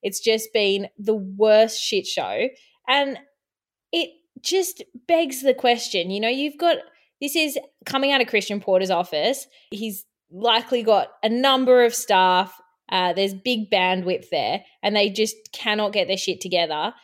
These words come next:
to sort things out and be empathetic, um, and make sure that, you know, people are looked after after this. Because as you, as you said, women-owned businesses at the moment are in such a, you know,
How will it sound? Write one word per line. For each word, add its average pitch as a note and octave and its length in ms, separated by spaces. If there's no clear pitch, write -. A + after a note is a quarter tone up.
to G#3+ 120
sort F#3+ 320
things G3+ 260
out F3 340
and F#3+ 220
be F3 260
empathetic, F3 600
um, D#3+ 320
and F#3+ 160
make F3 220
sure F3+ 320
that, E3+ 240
you B3+ 120
know, G3+ 180
people B3+ 380
are B3+ 60
looked G#3 280
after F#3+ 320
after F#3 320
this. C3 220
Because C4+ 220
as D#4+ 140
you, D4+ 200
as D#4 220
you C#4 140
said, G3+ 460
women-owned C#4 640
businesses G#3+ 640
at G#3 180
the A3 60
moment F#3+ 600
are G3 260
in G3+ 380
such A3+ 420
a, A3+ 280
you C4+ 100
know, G3 180